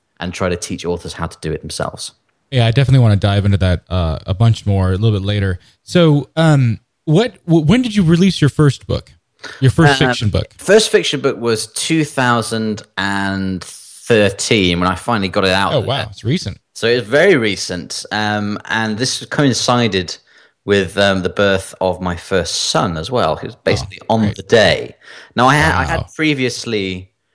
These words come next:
Speaker 1: released the book, um, a couple of months prior, but it was so awful, <laughs> um, that I just, I
Speaker 2: Aw-
Speaker 1: took it down.
Speaker 2: Awful in what way?
Speaker 1: It was just, you know, I, I came at this with the idea that I wanted to write something, and I didn't care if it sold.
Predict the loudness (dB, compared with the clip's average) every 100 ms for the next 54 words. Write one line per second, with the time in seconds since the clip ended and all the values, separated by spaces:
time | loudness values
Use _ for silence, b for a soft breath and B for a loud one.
0 | _ _ -6 -2 -2 -4 -8 -6 -4 -4
1 | -8 -18 -10 -4 -2 -2 -4 -8 -14 -8
2 | -6 -4 -4 -6 -10 -4 0 2 2 -2
3 | -6 -6 -4 0 0 0 0 0 -4 -6
4 | -8 B B B B B -2 0 4 2
5 | 2 4 4 6 2 2 -4 -6 -12 _
6 | B -4 -2 -2 -6 0 2 2 0 -2
7 | 0 -2 -4 -10 -14 -4 -2 2 4 6
8 | 6 4 0 -2 -4 -6 -6 -8 -8 -8
9 | -8 -6 -4 -2 0 0 -2 -4 -4 -2
10 | -2 -2 -2 -6 -6 -6 -12 -16 -10 -6
11 | -4 -4 -4 -4 -4 -6 -8 -4 -4 -4
12 | -8 -12 -10 -6 -2 -4 -2 0 2 0
13 | -4 -4 -2 -2 -6 -14